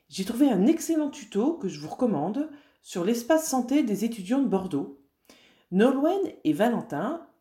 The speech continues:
nous ont fait une petite démonstration, euh, du Fémidon et de comment le poser.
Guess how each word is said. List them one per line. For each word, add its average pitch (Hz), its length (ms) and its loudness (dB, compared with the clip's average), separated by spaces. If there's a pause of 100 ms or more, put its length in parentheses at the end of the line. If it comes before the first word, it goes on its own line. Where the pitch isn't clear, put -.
(320)
nous 240 480 2
ont 196 40 -4
fait 330 240 0
une 233 240 0
petite 240 300 0
démonstration, 208 960 -2 (180)
euh, - 60 -14
du 127 160 -12
Fémidon 151 580 -4 (520)
et 277 340 4
de 196 220 -2
comment 247 300 4
le 240 60 2
poser. 143 320 -8